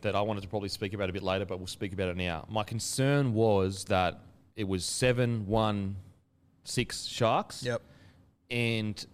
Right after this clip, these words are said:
Speaker 1: it seemed like, you know, Nicho had to, like, basically twenty minutes in go, "I'm not getting any direction here. I'm gonna be the guy to get direction." And it makes me wonder,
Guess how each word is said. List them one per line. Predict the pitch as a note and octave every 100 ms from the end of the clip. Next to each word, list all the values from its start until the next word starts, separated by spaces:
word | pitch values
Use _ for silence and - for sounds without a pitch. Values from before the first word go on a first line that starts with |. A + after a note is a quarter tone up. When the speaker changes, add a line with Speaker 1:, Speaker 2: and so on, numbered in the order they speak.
| -
Speaker 1:
it | A#2+ G2+
seemed | - C3 B2 B2 A2+ A#2
like, | G#2+ G#2 G2 - - - - _ _ _ _ _ _ _ _ _ _ _
you | -
know, | A2
Nicho | G2+ C3 - A#2 G#2+ A2
had | A2+ A2 -
to, |
like, | G#2 F#2 F#2+ -
basically | A#2 A#2+ G#2+ G#2
twenty | G2 C3 B2
minutes | A2+ G#2+ A2
in | G2+
go, | G2 G2 F#2 F#2 F2 - - - -
"I'm | A#2
not | A#2
getting | A#2+ G#2
any | G2
direction | F#2 G2 - G2+
here. | G2 G2 D#3+ - -
I'm | G2+
gonna | G#2 F#2+
be | F#2+
the | F#2+
guy | F#2 F#2
to |
get | F#2 F2+
direction." | F#2 F2 F#2+ E2+ - - -
And | G#2+
it | G#2+
makes | A#2 C3 -
me | A2+
wonder, | G2 A2 C3+ B2+ F2